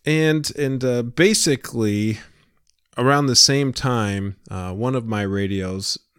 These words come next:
uh, that I had just purchased last year, uh, sort of died out on me, and I had to send it back into, um,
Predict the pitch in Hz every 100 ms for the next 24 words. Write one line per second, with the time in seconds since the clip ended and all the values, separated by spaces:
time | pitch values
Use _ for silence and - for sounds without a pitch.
0 | - 95 87 87 98 98 95 104 107 -
1 | 113 - 95 - - - - - - _
2 | _ - 95 101 - - 120 113 101 90
3 | 95 90 _ - 90 90 - 127 98 104
4 | 95 117 110 107 110 95 92 92 90 92
5 | 95 95 90 113 104 - 117 107 92 101
6 | - 98 95 _ - 104 92 92 95 85
7 | 85 82 80 80